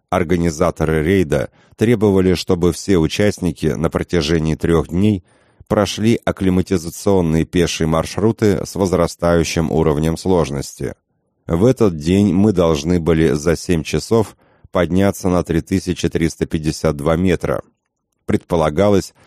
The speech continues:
что благодаря этому – мы не только привыкнем к высоте, но и достаточно устанем. Идея заключалась в том,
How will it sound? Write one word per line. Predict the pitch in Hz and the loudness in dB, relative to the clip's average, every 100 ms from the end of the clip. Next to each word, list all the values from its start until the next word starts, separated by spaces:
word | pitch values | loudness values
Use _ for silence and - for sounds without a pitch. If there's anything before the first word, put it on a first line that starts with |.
| _ | _
что | - 98 | -4 -2
благодаря | 76 80 80 78 80 95 | 0 0 0 0 2 2
этому – | 123 117 107 101 - _ _ | 0 0 2 0 -2 _ _
мы | 107 | 0
не | 113 113 | 2 2
только | 139 127 - | 2 2 0
привыкнем | - 85 82 85 82 76 | 0 0 2 0 -2 -4
к | - | -2
высоте, | 78 - 82 - - 123 107 _ - | -2 0 -2 -2 -2 -2 -2 _ -6
но | 120 131 | 0 2
и | 98 | 4
достаточно | 80 76 80 78 78 - 87 | 2 0 -2 -2 -4 -2 -2
устанем. | 95 - 95 69 58 - _ _ - | -2 -2 -2 -2 -6 -14 _ _ -4
Идея | 90 80 82 76 | -4 0 2 2
заключалась | 73 80 87 80 - 78 76 - | 0 -2 -2 -2 0 0 0 -4
в | - | 0
том, | 123 123 | 0 0